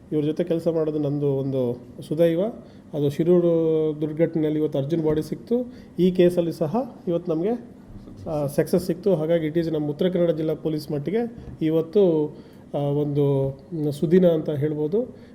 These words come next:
ಈ ಕೆಲಸದಲ್ಲಿ ಕೆಲಸ ಮಾಡಿದಂಥ ಪ್ರತಿಯೊಂದು ಪೊಲೀಸ್ ಡ್ರೈವರ್ಸ್ ಇಂದ ಹಿಡಿದು ನಮ್ಮ ಹೆಡ್ ಕಾನ್ಸ್ಟೇಬಲ್ಸು, ತನಿಖಾ ತಂಡ, ಟೆಕ್ನಿಕಲ್ ತಂಡ ಎಲ್ಲ ಹೆಸರುಗಳು already ಮೆಮೊ ಇದೆ. ನಾಳೆ ನಿಮಗೆಲ್ಲ ಆ ಮೆಮೊನ ಈಗ ನಿಮ್ಗೆ ಕೊಡ್ತೇವೆ. ಎಲ್ಲರಿಗೂ ಸಹ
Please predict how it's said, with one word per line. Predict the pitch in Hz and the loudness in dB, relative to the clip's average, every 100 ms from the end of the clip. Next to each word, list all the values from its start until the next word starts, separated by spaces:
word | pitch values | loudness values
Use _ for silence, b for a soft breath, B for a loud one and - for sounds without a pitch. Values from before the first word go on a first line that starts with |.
| B | B
ಈ | 196 | 0
ಕೆಲಸದಲ್ಲಿ | 208 190 185 185 185 | 2 0 2 2 0
ಕೆಲಸ | 180 156 | -2 -2
ಮಾಡಿದಂಥ | 175 165 151 147 147 | 0 0 -2 -4 -6
ಪ್ರತಿಯೊಂದು | 156 - 143 180 170 | -6 -6 0 2 0
ಪೊಲೀಸ್ | 147 170 175 156 | 0 0 0 -2
ಡ್ರೈವರ್ಸ್ | 135 156 156 147 - - - - 160 | 0 2 2 -2 -10 -20 -20 -12 -6
ಇಂದ | 151 | -2
ಹಿಡಿದು | 147 139 156 143 - - B B B B | 0 0 0 -2 -6 -12 B B B B
ನಮ್ಮ | 151 147 | -2 0
ಹೆಡ್ | 147 | 0
ಕಾನ್ಸ್ಟೇಬಲ್ಸು, | 170 160 - 143 139 139 | 2 2 2 -2 -2 -6
ತನಿಖಾ | 139 160 165 | -2 -2 0
ತಂಡ, | 156 147 139 135 131 - B B | 0 0 -2 -2 -4 -8 B B
ಟೆಕ್ನಿಕಲ್ | 160 147 180 180 | -6 0 2 2
ತಂಡ | - 147 | 0 -2
ಎಲ್ಲ | 139 151 175 | 0 2 4
ಹೆಸರುಗಳು | 160 160 156 165 170 190 165 | 4 2 -2 -2 0 0 0
already | 151 156 147 | -2 -2 0
ಮೆಮೊ | 147 160 | 0 2
ಇದೆ. | 156 190 | 0 0
ನಾಳೆ | 185 143 143 | -2 -2 -2
ನಿಮಗೆಲ್ಲ | 143 139 147 151 135 - B B B 143 | -2 0 -2 -2 -4 -8 B B B -6
ಆ | 131 | -2
ಮೆಮೊನ | 139 151 151 | 0 2 2
ಈಗ | 147 143 | 0 2
ನಿಮ್ಗೆ | 139 | 2
ಕೊಡ್ತೇವೆ. | 143 156 190 151 | 0 0 2 2
ಎಲ್ಲರಿಗೂ | 139 165 170 | 2 0 0
ಸಹ | 156 151 196 220 | -2 -2 -4 -4